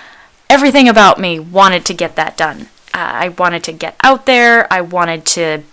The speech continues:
get some steps in. My little Fitbit was telling me about all the stuff I wasn't doing. Uh, you know, exercise being another thing that's helpful for reducing stress, for example. I wanted to get that done. But I was just,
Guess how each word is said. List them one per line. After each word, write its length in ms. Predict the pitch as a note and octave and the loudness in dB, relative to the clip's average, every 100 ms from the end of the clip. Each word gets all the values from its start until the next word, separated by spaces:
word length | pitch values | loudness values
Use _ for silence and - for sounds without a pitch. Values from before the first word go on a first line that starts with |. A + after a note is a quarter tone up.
| _ _ - | _ _ -4
get 160 | G#3 | -2
some 140 | - D3+ | -2 -4
steps 480 | - - C4 B3+ B3 | -2 2 2 2 2
in. 280 | A#3 A#3 | 2 2
My 100 | G#3 | 0
little 180 | E3 - | -2 -4
Fitbit 680 | - - - - A#3+ A#3 G#3 | -2 0 0 2 4 4 2
was 160 | F3+ - | -4 -8
telling 320 | - F3+ F3 | -4 -2 -2
me 120 | E3+ | -6
about 220 | E3 D3+ | -2 -2
all 200 | F3 G3 | 0 -2
the 60 | F#3+ | -2
stuff 260 | - G3 | -2 0
I 80 | F3 | 0
wasn't 280 | F3 D#3+ D#3 | 0 -2 -4
doing. 480 | G3+ A3 G#3+ G#3+ G#3+ - - - - - | 0 2 2 -2 -6 -14 -20 -20 -20 -16
Uh, 260 | - D#3+ D#3 | -8 -6 -6
you 100 | F3+ | -6
know, 120 | E3 - | -8 -2
exercise 580 | F#3 - F#3 F3+ E3+ D#3+ | -2 -2 -2 0 0 0
being 220 | F3 E3+ | -6 -4
another 240 | D#3+ D#3+ | -4 -4
thing 220 | D#3+ E3+ D#3+ | -6 -8 -8
that's 160 | D#3 | -8
helpful 340 | - D#3+ - E3+ | -8 -8 -8 -10
for 200 | - D#3+ | -8 -8
reducing 460 | E3 E3+ E3 D#3+ | -8 -8 -8 -8
stress, 460 | D#3+ - F#3 F3+ - | -6 -2 -2 -2 -4
for 120 | G3 | -4
example. 640 | F#3+ F#3+ F#3 F#3 F#3+ F#3 - | -4 -2 -4 -2 -2 -2 -2
I 100 | D#3+ | -2
wanted 260 | C#3 C#3 | -2 -4
to 60 | E3+ | -8
get 200 | - - | -8 -2
that 220 | F3 - | -2 2
done. 440 | A3+ A3 G#3+ G#3+ - - - - - - _ _ _ _ _ _ _ _ _ _ _ | 4 4 4 -2 -6 -20 -20 -20 -20 -20 _ _ _ _ _ _ _ _ _ _ _
But 140 | - B3 | -6 -4
I 120 | C4+ | -2
was 300 | A#3+ A3+ - | -2 -4 -2
just, 1040 | C4+ C4+ G#3+ - - - - - - - | -2 -2 -4 -4 -2 -2 -2 -4 -10 -10